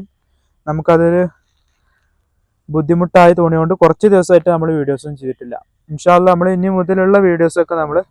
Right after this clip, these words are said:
പരമാവധി നമ്മൾ ചെയ്യാൻ വേണ്ടി ശ്രമിക്കട്ടോ. അപ്പോ ഇപ്പൊ പറയണെന്ന് വെച്ച് കഴിഞ്ഞാലേ ഇതിൻ്റെ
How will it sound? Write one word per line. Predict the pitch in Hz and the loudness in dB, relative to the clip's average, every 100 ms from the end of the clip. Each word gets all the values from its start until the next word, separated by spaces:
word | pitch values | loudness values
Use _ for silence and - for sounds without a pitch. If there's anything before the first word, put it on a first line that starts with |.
| _ - | _ -4
പരമാവധി | 147 151 151 151 | -4 -2 -2 -2
നമ്മൾ | 156 156 160 | -4 -4 -8
ചെയ്യാൻ | 139 139 143 | -8 -8 -8
വേണ്ടി | 139 - | -10 -6
ശ്രമിക്കട്ടോ. | 135 127 131 135 143 - _ _ _ _ _ _ _ _ - | -6 -4 -2 2 0 -2 _ _ _ _ _ _ _ _ -14
അപ്പോ | 165 180 196 _ _ _ _ _ _ | -6 -4 -4 _ _ _ _ _ _
ഇപ്പൊ | 190 185 | 0 4
പറയണെന്ന് | 185 196 202 | 4 2 0
വെച്ച് | 202 180 | -4 -4
കഴിഞ്ഞാലേ | 175 156 120 139 | -2 -2 -4 -8
ഇതിൻ്റെ | 160 165 | -2 2